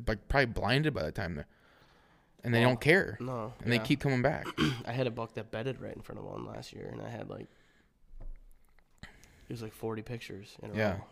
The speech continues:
Speaker 2: of him just laying there.
Speaker 1: Yeah.
Speaker 2: Like, every
Speaker 1: You know,
Speaker 2: time he
Speaker 1: another
Speaker 2: moved,
Speaker 1: strat-, like, if,
Speaker 2: snap a
Speaker 1: if it's
Speaker 2: picture.
Speaker 1: something where, you know,
Speaker 2: And
Speaker 1: you're
Speaker 2: that's a
Speaker 1: getting,
Speaker 2: big boy, too.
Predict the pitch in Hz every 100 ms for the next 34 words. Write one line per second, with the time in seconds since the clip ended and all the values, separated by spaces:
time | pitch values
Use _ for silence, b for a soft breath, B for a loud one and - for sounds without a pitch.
0 | - 117 113 107 - 104 110 104 95 -
1 | b b b b b _ _ _ _ _
2 | _ _ _ _ _ _ _ _ - 92
3 | - - - 107 113 123 113 113 117 113
4 | 107 90 113 107 107 104 117 123 - 127
5 | 123 120 117 110 107 107 b b b b
6 | _ _ - 113 92 95 113 101 110 107
7 | 101 87 85 - -